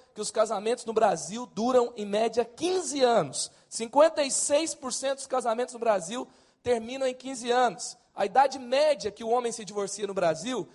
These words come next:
é com quarenta e dois anos de idade. E a mulher com vinte, com trinta e nove. Sabe o que que significa? Se você fizer as contas, você vai entender que a maioria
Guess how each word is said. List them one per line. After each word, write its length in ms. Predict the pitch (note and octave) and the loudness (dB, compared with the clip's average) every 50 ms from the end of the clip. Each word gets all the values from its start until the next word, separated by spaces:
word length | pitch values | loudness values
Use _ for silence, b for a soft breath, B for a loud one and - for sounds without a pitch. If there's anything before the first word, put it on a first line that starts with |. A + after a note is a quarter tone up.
| b b b | b b b
é 80 | - D3+ | -2 -2
com 180 | - A#3+ B3 | -2 -4 -4
quarenta 600 | - - C4 A#3 A3+ B3 C#4+ D#4+ E4 - - C4+ | 4 6 8 8 8 6 4 2 -2 -2 -4 -4
e 60 | C4 | -4
dois 500 | G#3+ E3 E3+ A3 B3 B3 B3 G#3+ E3 D#3+ | -2 2 4 6 6 4 2 -2 -4 -2
anos 260 | G#3 A3+ A#3 A#3 A3 F#3 | 0 0 2 0 0 -2
de 80 | F3 | -2
idade. 800 | A3+ - - E3 D#3+ E3 C#3+ - - - - - - - - _ _ _ _ _ _ _ _ - | -4 0 2 2 4 4 2 0 -2 -8 -10 -8 -8 -10 -14 _ _ _ _ _ _ _ _ 0
E 60 | - | 2
a 80 | G#3 A3+ | 2 2
mulher 320 | A3+ A#3 A3+ A#3 A#3 A#3+ | 4 4 4 6 6 4
com 180 | A#3 A#3+ A#3 A#3 | 2 0 -6 -6
vinte, 280 | A3 A#3+ A#3 - - - - | -6 -8 -8 -10 -10 -12 -10
com 260 | - G#3+ A3+ A3 G3+ | -8 -6 -6 -6 -6
trinta 340 | G3+ - A#3 A#3+ C4 - C4 | -6 -6 -8 -8 -6 -2 -2
e 80 | B3+ G#3+ | -2 0
nove. 360 | F3 E3+ E3 D#3+ D3+ D3 - | 2 2 4 4 2 0 0
Sabe 180 | - G#3+ G#3+ G#3+ | 0 0 0 0
o 20 | |
que 120 | C4+ C#4 | -4 -6
que 60 | - - | -6 -6
significa? 600 | C4+ A3 A3 G3+ F3+ - - B3+ B3 - F#3+ F3 | -6 -4 -2 -2 -2 -2 -2 -4 -4 -4 -4 -6
Se 80 | - | -6
você 220 | - G3+ - A#3 A3+ | -6 -2 -2 -2 -2
fizer 180 | A3 G3+ A3 | 2 4 4
as 180 | G3+ F#3+ - - | 4 4 2 0
contas, 540 | - G3+ A#3 A#3 G#3 - - D3 - - - b b b b b b | 4 6 8 8 8 6 2 -6 -8 -10 -14 b b b b b b
você 140 | - G#3+ G#3 | 2 4 6
vai 140 | A3+ A3+ A3+ | 6 6 6
entender 920 | A3 - A3+ G#3+ F#3 F3 F#3+ G#3 G#3+ A3 - - - - _ _ _ _ _ | 4 0 0 0 2 6 8 8 8 6 4 -6 -20 -20 _ _ _ _ _
que 80 | - - | -8 -6
a 40 | G3+ | -2
maioria 720 | G#3 A3 A3 A3 G3+ F3+ G3 A3 A#3 A#3+ A#3+ - A#3+ | 0 2 2 2 2 0 -2 0 2 2 2 2 0